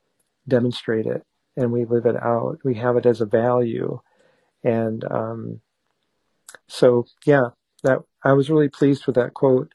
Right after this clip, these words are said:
I, um, I think God, um, I had been praying that God would give wisdom, uh, along the way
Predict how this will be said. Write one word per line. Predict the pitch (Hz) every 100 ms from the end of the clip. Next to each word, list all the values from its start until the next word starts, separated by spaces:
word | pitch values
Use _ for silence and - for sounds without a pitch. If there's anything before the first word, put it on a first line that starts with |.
| -
I, | 127 120
um, | 117 113 113 107 _ _ _ _ _ _ _ 135
I |
think | - 131
God, | - 123 123 127 -
um, | 139 120 120 120 165 -
I | 135
had | 120
been | 147 127
praying | - 143 135
that | 120
God | 127 123 120
would | 120
give | 117 120
wisdom, | 117 131 143 - 120 113 113 _ _ _ _ _ 139
uh, | 113
along | 120 117 127 123
the |
way | 117 120 120 117 117